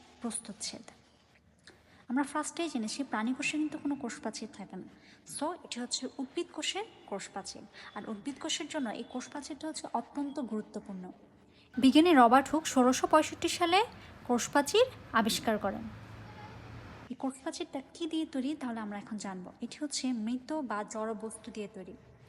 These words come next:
এই কোষপ্রাচীরের রাসায়নিক গঠনটা হচ্ছে বেশ জটিল। এটি সেলুলোজ, হেমিসেলুলোজ, লিগনিন, পেকটিন, সুভেরিন নামক রাসায়নিক পদার্থ থাকে এতে। এই প্রাচীরটা হচ্ছে এক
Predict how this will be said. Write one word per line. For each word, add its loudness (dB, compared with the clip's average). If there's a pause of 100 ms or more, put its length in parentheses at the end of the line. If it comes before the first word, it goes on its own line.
(240)
এই -8
কোষপ্রাচীরের -4
রাসায়নিক -2
গঠনটা -2
হচ্ছে -6
বেশ -4
জটিল। -8 (420)
এটি -8
সেলুলোজ, -4
হেমিসেলুলোজ, -4
লিগনিন, -2
পেকটিন, -6
সুভেরিন -2
নামক -2 (400)
রাসায়নিক -2
পদার্থ -8 (120)
থাকে -10
এতে। -12 (1500)
এই 2
প্রাচীরটা 0
হচ্ছে -2 (100)
এক -4